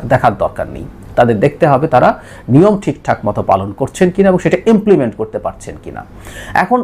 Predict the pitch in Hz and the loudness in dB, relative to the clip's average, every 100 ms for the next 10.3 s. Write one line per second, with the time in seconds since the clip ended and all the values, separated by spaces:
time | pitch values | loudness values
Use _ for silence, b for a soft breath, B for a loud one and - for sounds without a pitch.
0 | 240 254 311 - 226 214 185 180 160 165 | 0 2 2 2 0 2 2 2 0 2
1 | 165 - 131 107 117 127 151 147 - 180 | 0 0 0 0 2 2 2 2 0 0
2 | 190 175 156 147 143 135 143 151 233 - | 0 0 0 2 0 2 2 2 2 0
3 | 113 107 104 104 147 151 214 156 117 127 | -6 -8 -8 -4 -2 0 2 2 2 0
4 | - 135 120 117 B B B B B - | 0 -2 2 2 B B B B B 0
5 | 135 - - 185 156 143 127 - 113 110 | 2 2 2 2 2 2 0 -4 -4 -4
6 | - 117 101 110 139 73 - - 139 165 | -4 -6 -2 2 2 2 -4 -2 2 2
7 | 156 139 131 139 - 233 185 117 120 127 | 2 2 2 2 4 4 2 0 -2 -2
8 | - 104 123 131 - 120 101 90 90 - | -6 -10 -4 -4 0 -2 0 0 0 0
9 | 104 110 - 131 143 - 85 - - - | -4 -2 0 0 0 -6 -12 -12 -20 -8
10 | - - | -6 -4